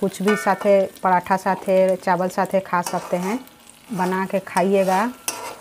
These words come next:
चलिए बनाना शुरू करते हैं। बनाते बनाते मसाला दिखा देंगे। आज हम बनाने वाले हैं भरुआ बैगन। इसको धो लिए हैं,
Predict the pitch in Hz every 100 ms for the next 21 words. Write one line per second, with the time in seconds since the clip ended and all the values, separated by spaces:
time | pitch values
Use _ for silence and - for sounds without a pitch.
0 | - - - 185 196 196 190 190 196 196
1 | 202 190 190 196 185 196 196 247 311 -
2 | - - - _ _ - _ _ - _
3 | _ _ - - - 185 190 180 190 190
4 | 190 190 190 - 175 185 175 185 185 175
5 | 185 185 220 254 - - 185 214 208 196
6 | 196 208 214 214 208 202 285 - 170 160
7 | 180 196 196 196 185 202 262 - _ _
8 | _ _ _ _ - 170 - 196 180 156
9 | 190 202 196 208 202 202 247